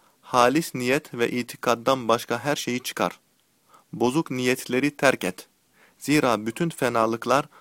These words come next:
bozuk niyetlerdendir. Allah Teala kişinin doğru niyetine binaen sevabını verir. On sekiz. Gücünün yettiği kadar helalden ye.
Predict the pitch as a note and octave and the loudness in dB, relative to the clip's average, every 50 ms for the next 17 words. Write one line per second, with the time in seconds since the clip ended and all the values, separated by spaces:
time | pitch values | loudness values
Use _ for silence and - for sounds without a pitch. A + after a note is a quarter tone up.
0 | _ _ _ A#2 A#2 A#2+ B2 D3+ D3 - B2 A#2 A2+ A2+ A2+ - A#2 A2+ A2 G#2 | _ _ _ -2 -2 0 0 -2 -4 -4 -2 0 0 0 0 0 0 0 0 2
1 | G#2+ A2+ A2+ A2 F2+ F2+ - - _ _ _ _ _ _ _ _ _ - - _ | 2 0 0 0 -4 -8 -10 -12 _ _ _ _ _ _ _ _ _ -20 -20 _
2 | _ _ - A#2+ G#2+ A#2 D3+ E3 D#3+ - - B2+ A#2 A#2+ A#2 A#2 B2+ D3 D#3+ - | _ _ -2 -2 2 2 0 0 0 0 2 2 2 2 2 2 0 0 -2 -6
3 | - _ _ _ _ - C3 B2 - C3+ C#3+ C#3 B2+ A2+ A2+ A#2+ A#2+ C3 C#3+ D#3 | -14 _ _ _ _ -10 -8 -6 -4 -2 -2 -2 -2 -2 -2 0 0 2 0 0
4 | C#3 B2 A#2+ A2+ A#2 - C3 C3 B2+ A#2 A#2 A#2 A2+ A2 - C3 C3+ C3 - - | -2 -2 -2 -2 -4 -4 -6 -6 -4 -4 -2 0 0 0 0 0 -2 -4 -8 -4
5 | - A#2+ G#2+ A2+ A2 G#2+ A#2 A#2 B2 G#2+ G2+ F#2 F2+ F#2 - - - _ _ _ | -2 2 6 6 6 6 4 0 0 0 0 -2 -2 -6 -8 -14 -20 _ _ _
6 | _ _ _ _ _ _ _ _ _ _ _ _ _ _ _ _ _ _ _ _ | _ _ _ _ _ _ _ _ _ _ _ _ _ _ _ _ _ _ _ _
7 | - B2 C#3+ C#3+ - - A2+ - - G2+ - - - _ _ _ _ _ _ _ | 0 0 2 2 2 -2 -2 -2 -2 -6 -6 -8 -12 _ _ _ _ _ _ _
8 | _ _ _ _ - G2+ G2+ A#2+ A#2+ A#2+ C#3+ D#3 F3 E3+ D3 B2 B2+ C3 - _ | _ _ _ _ -16 -6 -6 -4 -2 0 0 2 2 0 2 0 0 0 -2 _
9 | - E3 D#3+ D#3 - - C3 A#2+ C#3+ C#3+ D#3 D3 - B2+ B2 A#2 A2+ A2+ A#2 G#2+ | -2 -2 -2 -2 2 0 2 4 4 0 0 -2 -6 -4 2 4 4 4 4 4
10 | B2 B2+ B2+ A2+ F#2+ F2+ E2+ | 2 0 0 0 -2 -4 -4